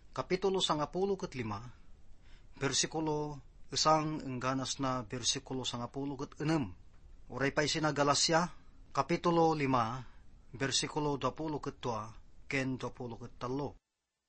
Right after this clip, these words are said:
Isun sina, likraton dikaiw ay minbugbunga. Talaga ay ipataod na minbunga. Nan namati, masapol koma ay minbunga as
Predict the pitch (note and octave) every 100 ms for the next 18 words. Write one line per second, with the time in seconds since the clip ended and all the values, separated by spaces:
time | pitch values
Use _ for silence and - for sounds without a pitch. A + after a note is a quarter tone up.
0 | _ - A#3+ A3+ A3+ G#3 F#3+ F3+ F3+ -
1 | - - C#3+ E3 F#3+ F#3+ F#3+ E3+ F3 F3+
2 | E3+ D3 C#3+ D3 C#3+ C#3+ C3 B2 B2 C3
3 | B2 F#2+ F2+ - - - - D#3 E3 F#3
4 | F3+ D#3+ - D3 C#3+ D#3 D#3 D3+ D3 D3
5 | D3 C3+ D3 D#3 D#3+ A2+ - - - B2+
6 | F3+ A#3 A#3 G3+ F3+ E3+ - B2 D3 C#3
7 | - - - A#2+ D3 D3 E3 D#3 E3 E3
8 | D#3+ D#3 - D3 C#3 C3 B2 D3+ C3 G2+
9 | G#2 - - - - - C#3 C3+ C3 -
10 | -